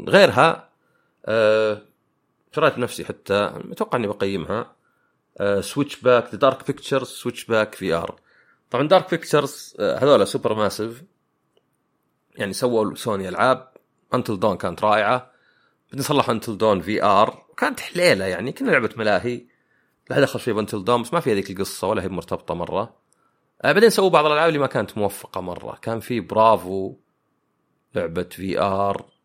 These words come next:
وفيه Inpatient، ما أدري إيش كانت تبي، و-، يعني قال لعبة رعب، وفيه Hidden Agenda، وما أدري، توقعت إنهم صراحة تهاوشوا مع سوني أصلا، وخلاص ما يبون يسوون لعبة،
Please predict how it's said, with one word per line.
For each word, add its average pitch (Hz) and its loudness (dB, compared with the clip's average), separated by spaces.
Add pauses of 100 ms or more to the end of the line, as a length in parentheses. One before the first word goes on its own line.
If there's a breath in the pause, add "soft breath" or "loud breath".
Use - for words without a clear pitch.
(380)
وفيه 107 -4
Inpatient، 101 -6
ما - -20
أدري 98 -10
إيش - -12
كانت 87 -12
تبي، 85 -8 (1120)
و-، - -4 (840)
يعني 95 -8
قال 98 -2
لعبة 92 -4
رعب، 110 2 (400)
وفيه 107 -4
Hidden 104 -4
Agenda، 98 -4 (840)
وما 127 0
أدري، 123 0
توقعت 170 0
إنهم 165 -4
صراحة 147 0
تهاوشوا 123 0
مع 82 -8
سوني 85 -6
أصلا، - -14 (720)
وخلاص 104 -2
ما 95 -4
يبون 87 -6
يسوون 85 -10
لعبة، 80 -10